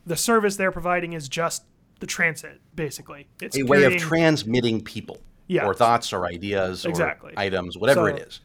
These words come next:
Speaker 1: so they're taking your words and they're putting it somewhere else, namely on the internet, and other than that, they're not involved. They don't offer services. That's what the
Speaker 2: Right.
Speaker 1: common carrier model would mean for them.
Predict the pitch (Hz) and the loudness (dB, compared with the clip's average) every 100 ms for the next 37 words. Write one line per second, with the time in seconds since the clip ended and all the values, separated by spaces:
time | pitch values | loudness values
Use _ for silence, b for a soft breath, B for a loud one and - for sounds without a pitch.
0 | _ 190 170 170 226 175 175 269 233 196 | _ -6 -6 -2 -4 -4 0 4 4 2
1 | 190 185 - - 170 156 - 220 196 202 | 0 -2 -4 -10 -10 -4 -2 0 -2 -4
2 | 175 165 160 160 - 160 165 165 160 156 | -6 -4 -6 -6 -8 -10 -10 -8 -10 -12
3 | 143 190 196 180 175 _ _ 160 151 143 | -4 0 2 0 -4 _ _ -6 -6 -8
4 | - 170 170 165 160 151 156 156 156 151 | -6 -4 -4 -6 -6 -8 -8 -8 -6 -6
5 | 160 160 143 143 143 131 - - 151 147 | -6 -10 -10 -8 -10 -12 -16 -10 -8 -8
6 | 151 139 - 127 147 143 - 165 151 - | -8 -10 -10 -14 -14 -14 -16 -16 -10 0
7 | 170 165 - - 160 160 156 190 165 156 | 0 0 -8 -6 -6 -8 -6 -2 -2 -4
8 | 151 156 147 147 151 147 143 180 240 202 | -8 -8 -6 -8 -8 -8 -4 -2 -2 -2
9 | 202 185 | -2 -2